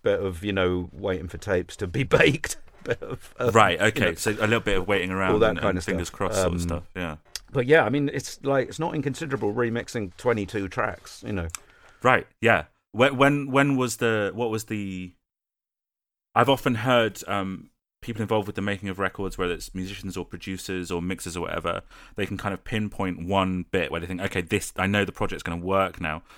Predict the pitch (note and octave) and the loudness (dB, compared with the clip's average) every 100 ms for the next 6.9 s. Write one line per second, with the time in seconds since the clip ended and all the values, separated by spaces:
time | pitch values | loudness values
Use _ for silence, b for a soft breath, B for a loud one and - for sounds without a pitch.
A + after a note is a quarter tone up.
0 | b - G#2 A#2 - B2+ A2 G#2+ A2 A#2 | b -4 2 4 4 2 4 2 4 4
1 | - E2+ - F2+ F#2 F#2 F2 E2 E2+ E2 | 2 -4 -2 0 0 0 -4 -4 -2 0
2 | F2 F2 F2+ - G#2+ - G2 G2+ G#2 G2 | -2 -2 -4 -2 -2 0 0 4 4 4
3 | F#2+ F#2+ F2+ F#2 G2 F#2+ E2 F2 G2+ G2+ | 0 -2 -2 -2 -2 -2 -4 -2 0 0
4 | G#2 F#2 F2+ G2+ - _ B B B A2 | -4 -4 -4 -4 -8 _ B B B 0
5 | F#2 - A#2+ - G#2+ G#2 G#2 G2+ G#2+ G#2 | 0 -2 -2 -2 -2 0 -2 -2 0 0
6 | G#2 A#2 A#2 G2+ - G#2+ G2+ F#2 | 2 0 2 -2 0 0 0 -4